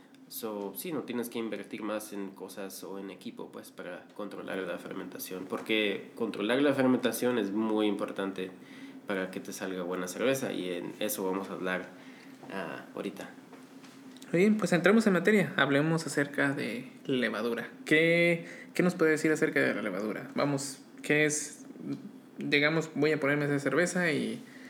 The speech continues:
Speaker 2: lo único que sé es que le tengo que echar a, a mi cerveza levadura para que, para que se haga cerveza. Pero,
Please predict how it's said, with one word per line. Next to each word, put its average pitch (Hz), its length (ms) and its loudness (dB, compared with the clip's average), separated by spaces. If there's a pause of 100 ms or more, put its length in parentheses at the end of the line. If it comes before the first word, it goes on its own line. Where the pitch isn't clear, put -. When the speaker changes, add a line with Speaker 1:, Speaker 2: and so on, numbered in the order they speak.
(400)
Speaker 2:
lo 139 200 4
único 151 280 4
que 135 100 -2
sé 151 220 2
es 147 140 -2
que 131 100 -2
le 113 160 -2
tengo 160 220 0
que 160 80 -2
echar 165 200 2
a, 160 720 -2
a 131 40 0
mi 131 460 2
cerveza 147 500 4
levadura 156 540 4
para 143 240 -2
que, 123 320 -4 (280)
para 156 200 -8
que 143 160 -4
se 123 400 0
haga 165 240 4
cerveza. 180 500 2 (420)
Pero, 131 800 4